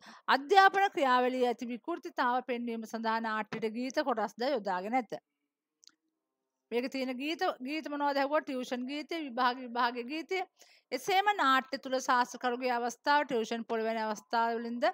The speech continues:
නූතන සමාජයේ ස්වභාවයන්ගේ ප්‍රතිරූපය ඉදිරිපත් කර ඇත. නිදහස් රංග ක්‍රමයක් භාවිත කර තිබේ. පසුතල අවම වශයෙන්ද ස්ථානීය වෙනස්කම් වචන වලින් හෝ බෝඩ් එකකින් පෙන්නුම් කරන අතර ස්වභාවික සංවාද හා චලන,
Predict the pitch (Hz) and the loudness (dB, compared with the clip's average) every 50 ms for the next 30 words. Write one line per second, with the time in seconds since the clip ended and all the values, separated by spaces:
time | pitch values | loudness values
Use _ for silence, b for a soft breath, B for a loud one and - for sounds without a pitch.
0 | B B B B B _ 269 311 349 381 - 415 392 415 403 392 330 277 262 247 | B B B B B _ -2 0 0 0 2 0 0 0 2 0 0 0 2 0
1 | 240 247 233 247 233 233 - 247 226 226 226 220 220 220 220 220 226 233 262 311 | 0 0 0 -2 -4 -2 -4 -6 -4 -2 0 0 0 0 -2 -2 -4 -4 -6 -2
2 | - - 269 208 - 294 285 269 214 - - - 190 180 - _ _ _ _ _ | 0 0 -2 0 -2 -2 0 0 0 0 0 -2 -2 -2 -4 _ _ _ _ _
3 | _ _ _ _ _ _ - 254 220 277 277 - - 262 277 - _ - 226 226 | _ _ _ _ _ _ -12 -8 -8 -6 -6 -2 0 0 -2 0 _ -4 -2 -2
4 | 202 180 - - - - _ _ _ _ _ _ _ _ _ _ _ _ _ _ | -2 -4 -6 -12 -16 -16 _ _ _ _ _ _ _ _ _ _ _ _ _ _
5 | _ _ _ - B B 196 208 B B B _ - 302 359 339 381 415 440 440 | _ _ _ -20 B B -20 -20 B B B _ -10 -8 -6 0 2 4 4 4
6 | 440 - - 370 339 269 277 285 311 - - 285 262 262 262 254 233 - - _ | 2 2 0 2 2 2 2 0 -6 -4 -2 -2 0 0 0 0 0 0 -4 _
7 | _ _ _ _ - 269 294 320 311 311 - 330 - 285 269 277 254 330 262 226 | _ _ _ _ 0 2 4 4 4 2 0 -4 -4 -2 -4 -2 -4 -4 -6 -6
8 | 180 180 - 247 262 262 254 - 285 294 302 277 240 240 240 247 247 233 233 - | -6 -2 -2 -2 -2 -2 0 0 2 4 4 4 4 4 2 2 0 0 0 0
9 | 247 240 247 262 269 254 - _ - 262 262 262 269 277 285 254 226 226 226 233 | -4 -4 -4 -4 -6 -8 -6 _ -2 0 0 0 -2 -2 -2 -2 -2 -4 -4 -6
10 | - - - 262 254 247 214 214 - 254 254 262 254 254 269 269 277 269 330 370 | -6 -4 -2 -2 0 -2 -4 -4 -2 -2 0 0 0 0 -2 -2 0 6 8 8
11 | 403 415 B B B B B B _ 240 302 311 349 370 381 370 330 302 - 269 | 8 8 B B B B B B _ 8 12 12 12 12 12 12 6 2 0 -2
12 | - 285 285 294 - 285 247 247 247 254 254 254 - 254 233 226 240 226 220 - | -2 -2 -2 0 0 -2 -2 0 -4 -4 -6 -4 -4 -4 -4 -2 -4 -4 -4 -4
13 | 233 226 - - 233 240 240 240 240 240 226 247 - 254 226 226 233 233 226 233 | -8 -8 -6 -8 -6 -4 -2 -2 -2 -2 -4 -6 -4 -4 -4 -4 -2 -2 -4 -2
14 | 220 233 233 233 233 - 247 220 226 220 220 | 0 2 0 0 2 0 0 0 0 -2 -4